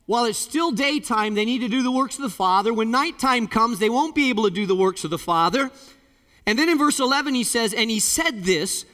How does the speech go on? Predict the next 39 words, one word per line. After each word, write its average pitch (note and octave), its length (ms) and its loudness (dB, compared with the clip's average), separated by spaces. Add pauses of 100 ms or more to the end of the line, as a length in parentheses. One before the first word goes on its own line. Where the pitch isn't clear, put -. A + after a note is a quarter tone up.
(220)
he B3+ 140 2
went E4 180 2
on F4 160 4
to E4 100 0
tell A3+ 340 0
them, G#3+ 260 0
'Our G3+ 160 2
friend C4 280 -2
Lazarus A#3+ 680 2
has G3+ 160 -2
fallen B3 500 0
asleep, G3+ 640 -4 (920)
but G3 120 0
I D4 180 4
am F4 180 0
going A#3 360 0
there G3 220 2
to G3 140 -2
wake G#3+ 320 0
him G#3+ 180 0
up.'" - 380 0 (1500)
That's A3 320 -2
an A#3 100 -2
interesting G#3 520 -2
way G3+ 180 2
of D#3 80 -2
saying F#3+ 300 -2
he's C3+ 180 -4
dead. F3 380 0 (1500)
Oh, F#3 60 0
I G3+ 100 4
love G3 280 0
that. D3 280 -4 (1400)
Jesus A3 520 0
said, A3+ 200 -2
"Lazarus G#3+ 680 2
is D3+ 140 -4
just F3+ 300 -6
asleep, - 560 -8